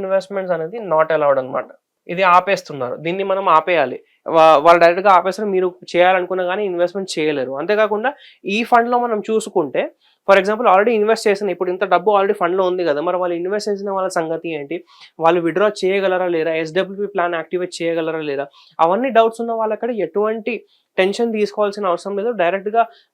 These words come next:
ఎలా అయితే ఇన్వెస్ట్‌మెంట్ చేస్తారో అలానే ఆ ఫండ్స్ని వాళ్ళు రీడీమ్ చేసుకోవచ్చు, ఎంత కావాలి అంటే అంత రీడీమ్ చేసుకోవచ్చు,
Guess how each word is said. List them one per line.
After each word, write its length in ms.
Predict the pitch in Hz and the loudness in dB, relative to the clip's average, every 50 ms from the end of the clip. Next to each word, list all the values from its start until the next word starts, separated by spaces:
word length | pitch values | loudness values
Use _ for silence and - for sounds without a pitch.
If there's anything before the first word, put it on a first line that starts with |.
| - 160 | -2 2
ఎలా 100 | 170 185 196 | 4 4 4
అయితే 140 | 196 214 214 202 | 4 2 -2 -4
ఇన్వెస్ట్‌మెంట్ 380 | 196 190 196 190 - 208 202 196 | -2 -4 -6 -6 -4 -6 -6 -6
చేస్తారో 220 | 190 190 220 214 208 | -6 -6 -2 0 2
అలానే 280 | 175 160 170 185 208 220 214 202 | 2 4 4 2 2 2 0 0
ఆ 20 | 185 - | 0 0
ఫండ్స్ని 280 | 190 180 185 185 202 208 | -2 -2 -2 -4 -6 -4
వాళ్ళు 160 | 208 208 185 151 143 | -4 -4 -4 -4 -4
రీడీమ్ 280 | 160 190 196 226 226 226 214 | -4 -2 -2 -2 -4 -2 -2
చేసుకోవచ్చు, 480 | 208 208 208 - 214 208 208 208 202 - 196 170 | -4 -4 -4 -4 -4 -4 -4 -4 -6 -6 -6 -6
ఎంత 120 | 165 175 190 175 170 | -4 -4 -4 -2 0
కావాలి 280 | 165 170 180 196 208 214 208 196 | 0 2 2 2 0 -2 -4 -6
అంటే 160 | 196 196 202 185 180 | -6 -4 -4 -4 -4
అంత 220 | 180 175 175 185 175 170 | -6 -6 -4 -4 -2 -2
రీడీమ్ 280 | 170 170 170 185 196 190 185 | -4 -6 -6 -8 -8 -6 -8
చేసుకోవచ్చు, 440 | 180 175 - 190 185 180 185 254 | -10 -8 -6 -6 -6 -4 -6 -8